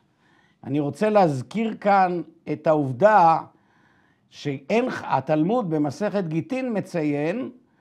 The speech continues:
שהברית שנחרתה עם ישראל היא על התורה שבעל פה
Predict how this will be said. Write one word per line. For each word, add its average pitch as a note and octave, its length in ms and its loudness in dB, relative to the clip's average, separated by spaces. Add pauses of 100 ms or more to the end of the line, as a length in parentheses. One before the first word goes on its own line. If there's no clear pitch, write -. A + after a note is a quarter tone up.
(240)
שהברית E3+ 720 2
שנחרתה F#3 880 0
עם G3 240 -2
ישראל G3+ 840 2
היא F#3 220 2
על F#3+ 240 6
התורה F3 360 2
שבעל E3 380 0
פה F3+ 120 -8